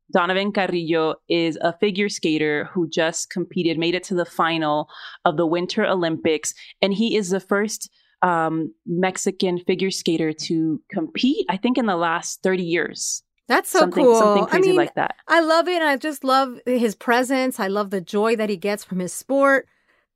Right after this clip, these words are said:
Speaker 2: I think by the time you are listening to this, he's probably no longer there, pero de todas formas, le echó ganas, and I love it. <laughs> I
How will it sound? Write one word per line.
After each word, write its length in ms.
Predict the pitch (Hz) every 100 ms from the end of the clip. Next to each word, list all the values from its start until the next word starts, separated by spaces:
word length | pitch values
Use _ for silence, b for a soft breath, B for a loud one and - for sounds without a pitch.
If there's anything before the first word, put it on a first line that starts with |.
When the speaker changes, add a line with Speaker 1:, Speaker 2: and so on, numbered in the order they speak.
| _ -
Speaker 2:
I 140 | 247
think 240 | 277 294 294
by 80 | 254
the 100 | 233
time 220 | 277 247
you 80 | 233
are 100 | 202
listening 480 | 226 226 226 226 226
to 200 | 254 226
this, 220 | 233 220
he's 160 | 196
probably 220 | - 214 208
no 120 | 196
longer 300 | 190 180 175
there, 360 | 233 277 311
pero 280 | - 254 226
de 100 | 220
todas 320 | 214 262 330
formas, 560 | - 277 277 240 208 -
le 140 | 208
echó 200 | 208 269
ganas, 420 | 262 254 277 - 254
and 100 | 214
I 80 |
love 280 | 196 226 220
it. 240 | 196 190 -
<laughs> 40 |
I 400 | 311 - - 370